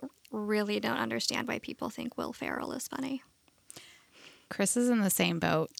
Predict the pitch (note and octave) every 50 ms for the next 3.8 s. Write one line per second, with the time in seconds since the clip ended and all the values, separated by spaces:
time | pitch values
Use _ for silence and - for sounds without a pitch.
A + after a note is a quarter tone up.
0 | - - - F3 F3 E3 - - A#3+ B3 B3 C4+ C#4+ C#4 - - C#4+ B3+ B3 -
1 | - A#3+ A3+ A3+ G#3 - - - - _ _ - _ _ - - A3 - - G3
2 | G#3 G#3 G3 G3+ G#3 G#3 G#3 G#3+ G#3 G3+ - G#3+ G#3+ - - - - - - -
3 | - - - - - - - - - - - - _ - -